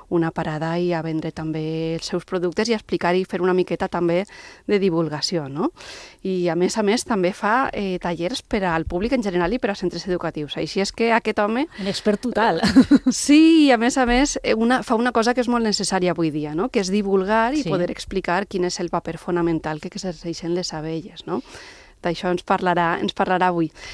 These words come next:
Speaker 1: Hans, eh, sempre que parlo amb tu, em comentes aquella, la preocupació que tens per la falta de pluges, no? I per la floració, eh, per a les abelles.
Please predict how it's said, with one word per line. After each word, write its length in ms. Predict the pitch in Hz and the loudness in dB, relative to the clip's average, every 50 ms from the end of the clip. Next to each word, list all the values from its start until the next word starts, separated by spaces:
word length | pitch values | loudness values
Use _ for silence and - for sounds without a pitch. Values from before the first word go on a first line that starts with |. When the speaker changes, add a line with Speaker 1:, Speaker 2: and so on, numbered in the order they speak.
| - - - - - - _ - - | -16 -18 -18 -20 -20 -20 _ -6 -2
Speaker 1:
Hans, 380 | 247 285 302 247 - - - - - 214 214 | 2 2 2 2 2 -2 -8 -8 -6 -2 0
eh, 320 | 214 208 220 214 202 202 190 | 2 2 4 4 2 2 0
sempre 340 | - - 262 277 - 370 349 | 0 2 2 4 4 4 2
que 100 | - 294 | 2 2
parlo 260 | - 285 277 262 254 247 | 4 2 2 4 2 2
amb 140 | 226 202 | 0 2
tu, 300 | - 208 208 269 339 392 480 571 - _ | 2 2 4 4 4 2 0 -4 -4 _
em 200 | 214 208 202 202 | 0 2 2 2
comentes 680 | - - 196 190 190 196 196 208 - - 254 269 254 - | 2 2 2 4 6 6 4 4 4 4 2 2 2 0
aquella, 360 | 240 208 - 208 202 202 196 | -4 -4 -4 -4 -4 -2 0
la 140 | 190 180 180 | 0 0 -2
preocupació 640 | - 180 - - - 196 - 190 - 185 175 - 208 208 | -2 -6 -8 -6 -4 -4 -2 0 0 0 0 0 0 0
que 120 | - 247 | 0 0
tens 200 | - 202 208 - | 0 -2 -4 -4
per 140 | - 262 240 | -4 -4 -4
la 80 | 220 190 | -2 -2
falta 300 | - 190 180 170 - 214 | -2 -4 -2 0 0 0
de 100 | 220 202 | 0 0
pluges, 480 | - - 175 180 175 - 165 151 143 | 0 0 0 2 2 0 -4 -8 -6
no? 160 | - 170 175 247 | -6 -4 -2 0
I 100 | 302 254 | 0 -2
per 120 | - 190 | -2 -4
la 100 | 185 180 | -4 -6
floració, 760 | 175 - - 175 175 180 170 - - - 180 180 180 190 202 233 - - - - - - - - | -6 -4 -4 -2 -2 -2 -4 -6 -4 -2 0 0 0 0 -2 -4 -10 -18 -20 -20 -20 -20 -20 -10
eh, 500 | - 220 214 208 208 196 190 185 185 180 175 180 175 175 170 170 170 165 - - - - | -6 -4 -2 0 0 0 0 0 0 2 2 2 4 4 4 2 2 0 -2 -6 -6 -2
per 120 | - 214 190 | 0 2 2
a 60 | 180 | 2
les 200 | 175 170 - - | 2 0 0 -2
abelles. 480 | 170 165 180 180 175 156 160 156 - | -2 2 2 2 2 0 -2 -4 -6